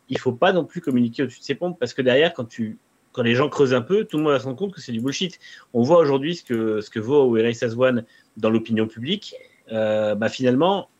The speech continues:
c'est le jour où ce sera pareil sur l'écologie, on dira juste à la F un, en fait, vous avez bien foutu de notre gueule, et ça la mettra en mauvaise position dans les années deux mille trente, là, à un moment où elle aura pas besoin de ça pour être en mauvaise position, parce que ce sera déjà vu comme quelque chose d'archaïque.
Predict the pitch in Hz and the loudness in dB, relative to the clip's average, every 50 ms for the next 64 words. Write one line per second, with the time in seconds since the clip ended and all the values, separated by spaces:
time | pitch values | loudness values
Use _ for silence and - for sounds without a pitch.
0 | _ _ - - - - 135 135 131 127 139 185 190 165 - - - 127 117 139 | _ _ -20 -20 -14 -8 0 2 2 2 4 2 0 0 -2 -6 -10 -8 -2 0
1 | 143 156 - 131 120 113 - 120 110 110 110 131 180 220 226 _ _ - _ _ | 0 0 2 0 -4 -2 -2 -2 -2 -2 -2 -4 -8 -10 -12 _ _ -20 _ _
2 | _ - 113 107 120 113 120 160 175 - 131 113 110 104 - 202 170 139 160 139 | _ -8 -4 0 0 0 0 0 0 -2 0 0 0 0 0 -2 -4 -2 -4 -4
3 | 117 101 98 95 101 160 185 - - - 135 120 117 113 113 156 202 180 131 - | -4 -4 -4 -2 0 -2 -2 -2 -6 -8 -4 -4 -4 -2 -2 -2 0 0 -2 -2
4 | - 110 104 113 113 - 131 120 110 110 139 170 170 180 170 - - 135 127 123 | -2 -4 -4 -4 -4 -2 -2 0 2 4 4 4 2 0 -2 -4 -6 -6 -6 -6
5 | 123 120 - 160 165 175 - _ - - - _ _ - 107 110 113 104 113 104 | -10 -10 -6 -6 -6 -6 -8 _ -20 -20 -20 _ _ -2 0 0 0 0 0 -2
6 | 104 98 107 160 175 156 131 117 - - - 185 208 202 - - - - 139 143 | -2 0 0 0 0 0 -2 -6 -8 -6 -4 -4 -4 -4 -8 -16 -8 -2 0 0
7 | 131 120 117 113 - 135 170 196 165 131 113 110 98 104 104 - 180 160 156 147 | 2 2 2 2 2 2 2 2 2 2 2 2 0 -4 -4 -4 -6 -4 -4 -4
8 | 131 139 127 120 - 185 180 - 123 110 - 113 107 113 117 113 - 110 104 101 | -6 -6 -8 -8 -8 -10 -6 -4 -6 -6 -4 -6 -2 -2 -2 -4 -4 -12 -12 -10
9 | - 202 226 226 - - - 113 - 107 - - 110 117 120 _ - - - _ | -10 -10 -10 -10 -12 -20 -20 -18 -16 -16 -12 -6 -6 -6 -6 _ -16 -20 -20 _
10 | _ _ 110 143 175 170 165 151 139 151 131 - 139 123 120 120 - - 139 127 | _ _ 0 0 2 2 2 0 0 0 -2 -4 -4 -6 -6 -12 -14 -12 -8 -6
11 | 131 120 - - 107 95 95 _ _ | -6 -8 -4 -6 -6 -6 -6 _ _